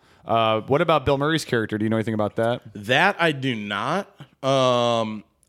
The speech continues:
Speaker 2: I think Bill Murray is going to, if I had to guess, be kind of a, not royal, but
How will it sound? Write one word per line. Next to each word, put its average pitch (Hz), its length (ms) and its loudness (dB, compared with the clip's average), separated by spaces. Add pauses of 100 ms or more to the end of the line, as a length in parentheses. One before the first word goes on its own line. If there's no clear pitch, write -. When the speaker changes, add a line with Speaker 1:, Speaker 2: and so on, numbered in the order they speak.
(140)
Speaker 2:
I 151 160 4
think 170 240 -2
Bill 156 180 4
Murray 139 440 2
is 110 360 -4
going 123 480 0
to, 120 540 0
if 110 100 -6
I 120 200 0
had 143 100 -2
to 127 80 -4
guess, 113 580 -4 (420)
be 135 320 -2
kind 127 440 0
of 123 180 2 (140)
a, 104 640 0 (1080)
not 107 400 -4
royal, 147 500 2
but 113 480 -2